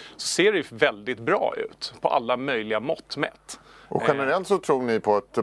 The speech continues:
Speaker 2: bra börsår? Inte sant?
Speaker 1: Absolut. Oh ja,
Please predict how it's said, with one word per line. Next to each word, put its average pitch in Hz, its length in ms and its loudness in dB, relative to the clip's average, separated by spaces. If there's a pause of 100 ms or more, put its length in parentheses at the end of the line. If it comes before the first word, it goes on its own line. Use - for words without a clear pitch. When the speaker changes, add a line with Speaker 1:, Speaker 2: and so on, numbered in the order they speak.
(160)
Speaker 2:
bra 120 600 2
börsår? 90 880 2 (480)
Inte 190 200 2
sant? 156 140 0
Speaker 1:
Absolut. - 360 -4 (100)
Oh 233 180 6
ja, - 140 -6